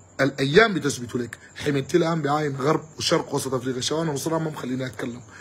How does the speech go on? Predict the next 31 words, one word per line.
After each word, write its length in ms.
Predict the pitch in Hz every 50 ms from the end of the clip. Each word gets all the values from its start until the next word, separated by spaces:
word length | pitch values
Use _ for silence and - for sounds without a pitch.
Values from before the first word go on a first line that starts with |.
| - - - -
كويس؟ 320 | - 147 160 180 170 - - - - -
ليكم 280 | 127 147 165 165 160 147
التحيه 320 | 135 - - 139 160 165
الليله 220 | 160 156 165 160 156
من 100 | 156 147
الصباح 360 | 135 - - 139 143 143 139
قايم، 340 | 143 143 147 151 156 160 156 - - - - - -
فهمت؟ 260 | - 143 143 143 139
ليكم 380 | 160 151 139 151 156 151 147 143
التحيه 380 | 131 - - 127 - 151 156 147
والتقدير، 580 | 139 127 - - 120 120 127 143 156 156 160 - - - - - - -
وكل 260 | 120 - 139 135 135
عام 240 | 143 151 156 147 147
وانتم 320 | 147 147 139 - 135 135
بخير 340 | 131 117 - 160 160 165 160 - - - -
ومحبه 400 | 135 131 135 - - 156 151 143
وسلام 380 | 135 - - 139 156 160 156
ودعواتكم. 640 | 143 139 139 139 139 147 160 170 170 - 190 208 202 190 - - - - - - -
والناس 440 | - 147 156 170 190 196 196 196 -
يا 60 | 165
جماعه، 340 | 151 156 165 180 185 180 175
في 120 | - 175
ناس 220 | 185 190 196 190 160
بتجي 380 | 151 160 - 190 180 175 170
في 160 | - 156 151 143
المستشفى 500 | 135 143 131 - - 190 165 - - 151
تحت، 280 | - 180 175 185 185 185 - - - - - -
انا 120 | 170 180
بكلمون، 540 | 175 170 - 165 156 160 165 170 175 180 165
بيكلمونا 480 | 147 135 156 147 143 151 175 180 175
العساكر، 480 | 160 151 139 135 - 175 165 156 - 135